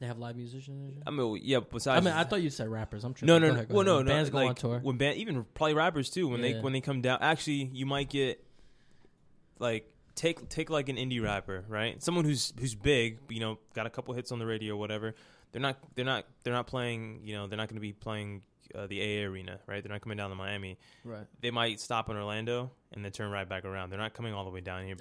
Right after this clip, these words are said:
Speaker 2: because
Speaker 1: seen
Speaker 2: there's
Speaker 1: that, yeah.
Speaker 2: sometimes there's really, there's no scene for it. There's no scene for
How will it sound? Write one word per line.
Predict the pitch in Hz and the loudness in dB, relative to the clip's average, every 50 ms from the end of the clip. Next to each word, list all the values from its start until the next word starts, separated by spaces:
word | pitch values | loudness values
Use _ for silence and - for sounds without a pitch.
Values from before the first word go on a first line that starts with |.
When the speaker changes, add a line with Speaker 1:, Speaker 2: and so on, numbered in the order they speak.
| 131 139 | -4 -2
Speaker 2:
because | 107 98 90 | -2 -2 -2
Speaker 1:
seen | - 104 | -2 -2
Speaker 2:
there's | 101 117 | -2 -4
Speaker 1:
that, | 117 - | -4 -4
yeah. | 110 | -4
Speaker 2:
sometimes | 113 113 117 110 110 104 98 | -6 -6 -4 -4 -4 -4 -4
there's | 98 95 | -8 -8
really, | 98 107 104 101 | -6 -6 -6 -6
there's | 95 98 95 92 | -8 -10 -10 -8
no | 104 95 | -8 -6
scene | - - - 123 120 110 | -6 -6 -6 -6 -8 -8
for | - 98 95 92 | -6 -8 -8 -8
it. | 98 - | -8 -10
There's | 104 101 98 110 | -12 -12 -8 -8
no | 113 | -6
scene | 107 - - - 123 117 113 | -6 -6 -6 -6 -6 -8 -8
for | 107 - 104 101 98 95 | -8 -6 -6 -6 -6 -6